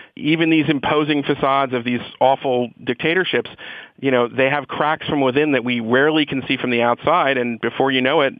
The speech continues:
you know, you've got a Tahrir Square. So in the, if there is such a moment in North Korea, because it's such an odious regime, um, it would be nice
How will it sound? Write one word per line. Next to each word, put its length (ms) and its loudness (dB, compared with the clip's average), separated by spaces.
you 100 -4
know, 120 2
you've 180 -2
got 140 2
a 60 -2
Tahrir 380 -2
Square. 460 0
So 240 2
in 160 0
the, 120 0
if 140 0
there 120 2
is 280 0
such 180 0
a 40 0
moment 420 0
in 120 -2
North 220 0
Korea, 440 2
because 300 -2
it's 120 -4
such 180 -2
an 160 2
odious 440 0
regime, 480 0
um, 360 0
it 100 0
would 140 2
be 120 2
nice 340 0